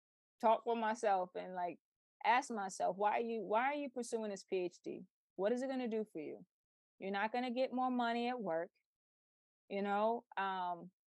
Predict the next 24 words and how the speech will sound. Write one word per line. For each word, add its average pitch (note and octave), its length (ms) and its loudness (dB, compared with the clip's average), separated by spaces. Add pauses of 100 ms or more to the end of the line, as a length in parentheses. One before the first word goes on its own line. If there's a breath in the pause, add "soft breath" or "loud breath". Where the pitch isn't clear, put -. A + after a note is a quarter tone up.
(200)
and G#3+ 100 0
then B3 120 2
after B3 260 2
the A3+ 100 0
four A#3+ 260 2
years, B3 300 2
I G#3+ 100 4
ended B3 280 -2
up F#3+ 180 -2
being A#3+ 340 0
on G#3 140 -4
the F#3+ 80 -2
team A3+ 440 -4
and G3 100 -4
working G3+ 340 -2
on F#3 120 -8
the F3 60 -8
stuff - 280 -8
I F#3 40 -2
wanted F3+ 320 -2
to F3+ 100 -8
work F3 300 -4
on F3+ 240 -6
anyway. E3+ 460 -8